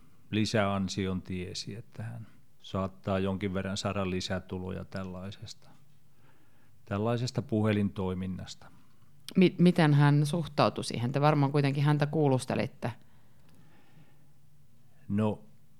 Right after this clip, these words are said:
Speaker 1: hän ei mitenkään sitä paheksunut, vaan ajatteli varmaan, että se on kans yksi sellainen lisätulojen lähde Liisalle.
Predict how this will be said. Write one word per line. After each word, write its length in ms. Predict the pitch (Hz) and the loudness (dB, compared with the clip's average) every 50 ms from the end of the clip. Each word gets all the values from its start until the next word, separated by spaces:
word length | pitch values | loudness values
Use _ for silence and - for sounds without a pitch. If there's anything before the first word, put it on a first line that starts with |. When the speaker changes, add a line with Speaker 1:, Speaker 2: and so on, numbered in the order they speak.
| - - - - - - - - - | -20 -20 -20 -20 -20 -20 -20 -18 -14
Speaker 1:
hän 420 | - - 117 110 101 98 95 95 | -8 -4 -2 0 0 0 -2 -4
ei 220 | 92 117 131 127 120 | -2 0 0 2 2
mitenkään 560 | 117 110 107 117 107 107 95 107 104 101 98 | 2 2 2 2 0 2 0 0 -2 -2 -4
sitä 420 | - - 95 - 107 95 90 85 - - - - - | -6 -10 -10 -6 -4 -4 -4 -6 -10 -16 -16 -6 -2
paheksunut, 800 | 98 90 90 92 80 80 - - - 95 85 90 90 - - - | -2 -2 -2 -4 -8 -8 -8 -8 -6 -6 -6 -6 -8 -10 -12 -14
vaan 300 | 104 98 95 101 95 - - - 123 117 | -12 -12 -12 -12 -14 -16 -18 -16 -12 -10
ajatteli 600 | 98 92 87 95 - - - 113 101 107 107 107 | -10 -10 -10 -12 -14 -12 -10 -8 -8 -8 -6 -6
varmaan, 460 | 110 107 107 104 107 107 110 110 107 | -8 -6 -6 -6 -6 -6 -4 -4 -4
että 260 | 104 - - - - | -6 -8 -10 -16 -14
se 180 | - - 104 101 | -10 -10 -8 -8
on 160 | 101 101 - - - - - - - - - - - - - - - - - - - | -8 -8 -10 -12 -18 -20 -20 -20 -20 -20 -20 -20 -20 -20 -20 -20 -20 -20 -20 -20 -12
kans 320 | - 117 113 113 110 - 117 | -6 -4 -4 -4 -4 -6 -8
yksi 200 | 107 - - - | -8 -8 -8 -6
sellainen 520 | 107 104 107 107 104 101 101 98 98 95 - - - - 113 | -4 -2 0 0 0 0 0 0 -2 -4 -6 -10 -14 -12 -8
lisätulojen 1120 | 110 110 101 - - 101 92 - - - - - 110 107 107 98 98 98 98 95 95 95 92 | -4 -4 -2 -2 -2 -4 -4 -6 -12 -14 -4 -2 0 2 2 2 2 2 0 -2 -2 -2 -4
lähde 520 | 92 90 90 87 - - 90 92 - - - - - - - - - - - - | -4 -6 -6 -8 -10 -10 -10 -12 -12 -14 -20 -20 -20 -20 -20 -20 -20 -20 -14 -10
Liisalle. 560 | 92 92 90 90 90 - - 92 95 - 117 | -8 -6 -6 -8 -10 -10 -12 -12 -12 -12 -14